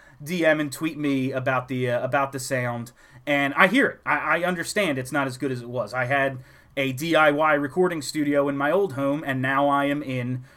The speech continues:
my basement. My girlfriend wakes up at four forty-five A M, or she has to be at work at four forty-five A M.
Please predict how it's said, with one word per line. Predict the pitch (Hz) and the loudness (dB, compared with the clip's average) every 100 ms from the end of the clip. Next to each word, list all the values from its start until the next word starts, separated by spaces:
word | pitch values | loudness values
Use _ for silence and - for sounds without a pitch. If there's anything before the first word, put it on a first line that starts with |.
| - - | -20 -4
my | 131 143 | 0 2
basement. | 185 202 - - | 2 0 -4 -10
My | 123 139 | -6 -4
girlfriend | 143 143 143 151 | 0 0 0 -2
wakes | 147 135 | -2 -4
up | 143 | -6
at | 139 | -6
four | - 160 | -6 -6
forty-five | 156 156 147 139 160 151 | -4 -4 -4 0 0 2
A | 147 151 | 2 0
M, | 175 180 151 | -2 -2 -2
or | 135 | -4
she | - 202 147 - 151 | -4 -8 -8 -10 0
has | 190 - | 0 0
to | |
be | 151 196 202 | -4 -2 4
at | 190 147 | 4 6
work | 294 - - - - - | 8 6 2 -20 -20 -8
at | 151 | -6
four | 135 165 143 | -4 -4 -4
forty-five | 151 139 139 139 139 | -4 -2 2 2 2
A | 135 | 0
M. | 139 139 | 0 -2